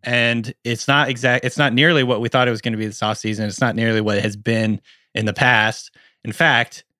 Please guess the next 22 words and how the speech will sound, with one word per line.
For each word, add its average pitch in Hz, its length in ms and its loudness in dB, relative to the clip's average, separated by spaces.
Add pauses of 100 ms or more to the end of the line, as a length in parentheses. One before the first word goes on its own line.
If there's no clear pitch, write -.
(880)
Seattle, 190 380 2
all 135 240 2
of 131 60 0
a 113 40 -6
sudden, 143 260 2
and, 117 280 -2
and 110 340 -6
since - 220 -4
this 120 140 -4
is - 60 -12
a 107 60 -10
fantasy 117 380 -2
podcast, 98 400 -4
let's 101 80 -12
talk 107 120 -2
about 101 220 -2
that. 90 240 0
Seattle 226 280 2
is 156 100 -4
a 123 60 -2
fantasy 131 340 0
wasteland. - 600 -8